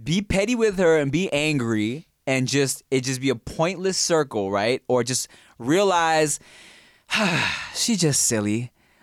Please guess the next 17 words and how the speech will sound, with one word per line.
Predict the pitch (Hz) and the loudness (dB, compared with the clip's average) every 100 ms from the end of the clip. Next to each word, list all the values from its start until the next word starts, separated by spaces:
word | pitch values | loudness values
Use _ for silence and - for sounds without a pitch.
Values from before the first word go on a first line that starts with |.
| - - | -20 -4
Like, | 151 | -2
what's | 170 214 208 | 2 2 0
the | 156 | -2
point? | 120 110 117 - | -2 -2 -2 -2
Ain't | 233 233 | 0 2
no | 165 | 0
point." | 117 123 110 110 - | 0 0 0 0 -2
And | 117 | -2
now | 120 | -2
I | 120 | -2
just | 113 | -4
kinda, | - 127 113 | -4 -4 -2
like, | 104 101 - _ _ _ _ - | -4 -6 -16 _ _ _ _ -4
gotta | 120 110 | 0 0
laugh | 104 123 151 160 | 0 0 0 2
it | 160 | 2
off | 147 139 139 135 - | 4 4 2 0 -6